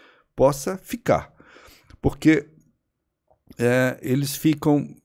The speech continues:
dentro do que eles chamam de caixa de leme, né? Que é uma espécie de uma caixa d'água virada ao contrário,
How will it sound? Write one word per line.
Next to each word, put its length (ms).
dentro 300
do 20
que 60
eles 100
chamam 160
de 60
caixa 400
de 100
leme, 380
né? 200
Que 140
é 20
uma 360
espécie 340
de 60
uma 120
caixa 400
d'água 300
virada 360
ao 60
contrário, 680